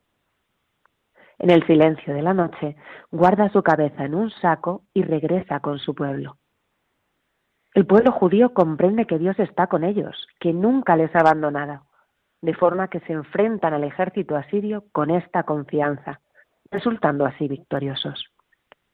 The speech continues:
Judith y todo el pueblo emprenden una solemne procesión a Jerusalén, entonando un himno y un cántico de alabanza. Alabad a mi Dios con tambores, elevad cantos al Señor con cítaras,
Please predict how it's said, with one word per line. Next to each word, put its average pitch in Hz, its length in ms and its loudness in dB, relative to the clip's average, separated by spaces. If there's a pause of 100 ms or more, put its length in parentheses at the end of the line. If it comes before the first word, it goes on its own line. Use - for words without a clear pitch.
(540)
Judith 175 360 6
y 180 80 0
todo 190 260 4
el 180 140 4
pueblo 214 320 2
emprenden 208 580 2
una 202 300 -4
solemne 202 420 0
procesión 180 540 -2
a 202 60 -4
Jerusalén, 175 680 -4 (360)
entonando 185 680 2
un 190 100 -2
himno 262 440 -4
y 165 140 -4
un 165 160 -2
cántico 202 560 0
de 185 100 -2
alabanza. 143 640 -4 (1300)
Alabad 160 520 2
a 190 60 -2
mi 160 160 -8
Dios 202 300 -10
con 202 220 -12
tambores, 180 500 -6 (680)
elevad 185 400 0 (140)
cantos 233 400 -8
al 170 180 -6
Señor 160 320 -8
con 156 200 -10
cítaras, 143 460 -10